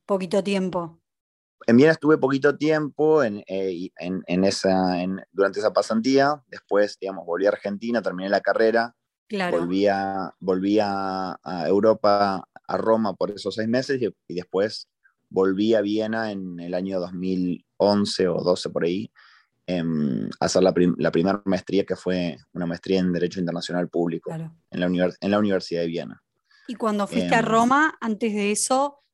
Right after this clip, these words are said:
Speaker 1: ¿por qué elegiste Roma? ¿Fue una, una oportunidad que se te presentó o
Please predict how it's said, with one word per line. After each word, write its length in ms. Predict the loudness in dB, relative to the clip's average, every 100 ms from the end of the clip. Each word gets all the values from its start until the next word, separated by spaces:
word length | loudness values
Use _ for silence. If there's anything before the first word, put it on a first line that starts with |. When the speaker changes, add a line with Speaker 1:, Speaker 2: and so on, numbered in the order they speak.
| -10
Speaker 1:
¿por 140 | -6
qué 100 | -4
elegiste 420 | -4 -6 -6 -4
Roma? 480 | -2 -2 -4 -8 -14
¿Fue 160 | -8 -2
una, 560 | 2 2 0 -4 -8 -12 -14
una 220 | -10 -10
oportunidad 440 | -10 -10 -6 -6 -6
que 60 |
se 140 | -8 -8
te 120 | -10
presentó 480 | -10 -10 -8 -2 0
o 800 | 2 2 0 -2 -6 -6 -10